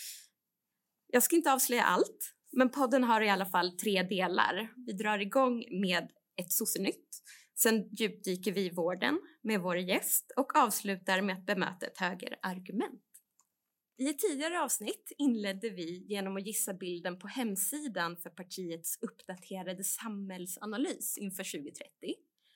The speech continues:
Man kan googla "Ny riktning för Sverige tjugotrettio"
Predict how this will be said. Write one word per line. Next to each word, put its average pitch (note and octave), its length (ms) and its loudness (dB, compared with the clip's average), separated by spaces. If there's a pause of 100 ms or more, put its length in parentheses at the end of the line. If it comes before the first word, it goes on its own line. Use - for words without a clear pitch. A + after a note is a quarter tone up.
(460)
Man G#3 120 0
kan A#3 160 -2
googla G#3+ 640 -2 (160)
"Ny A#3+ 380 -2
riktning G#3 520 -10
för G3+ 220 -4
Sverige C4 540 -2
tjugotrettio" D#3+ 880 -10